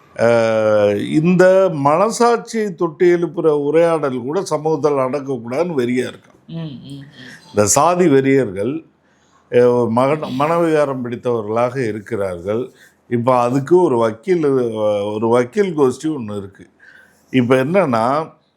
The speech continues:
Speaker 1: இந்த அட்வொகேட் பேசுறது பூரா சட்டவிரோதம்.
Speaker 2: ம், ம்.
Speaker 1: இந்த இதுல ஒரு விஷயம் கூட சட்டவிரோதமா இல்ல. ஆனா, அந்த அட்வொகேட் வந்துட்டு "நாங்க, நாங்கன்னு" சொல்றாரு. அது யார?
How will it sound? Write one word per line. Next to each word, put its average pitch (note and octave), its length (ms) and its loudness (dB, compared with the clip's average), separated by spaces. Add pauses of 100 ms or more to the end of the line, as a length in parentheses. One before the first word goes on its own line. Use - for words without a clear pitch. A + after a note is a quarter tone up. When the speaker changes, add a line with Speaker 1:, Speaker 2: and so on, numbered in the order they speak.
(140)
Speaker 1:
இந்த D3 440 2
அட்வொகேட் F3+ 500 0
பேசுறது F#3+ 500 0
பூரா E3 220 -2
சட்டவிரோதம். G2+ 680 -6 (260)
Speaker 2:
ம், E3 60 -20
ம். - 480 -20 (480)
Speaker 1:
இந்த E3+ 520 4
இதுல G3 280 4
ஒரு F#3 220 2 (440)
விஷயம் F3+ 360 -4
கூட F#3 160 -4
சட்டவிரோதமா C#3+ 880 0
இல்ல. G#2 460 -4
ஆனா, C3 200 0
அந்த A#2+ 280 0
அட்வொகேட் C3 720 -2
வந்துட்டு G#2+ 360 -6 (420)
"நாங்க, G#3 640 2
நாங்கன்னு" F3 580 -2
சொல்றாரு. B2 440 0
அது A2+ 140 -4
யார? A2+ 340 0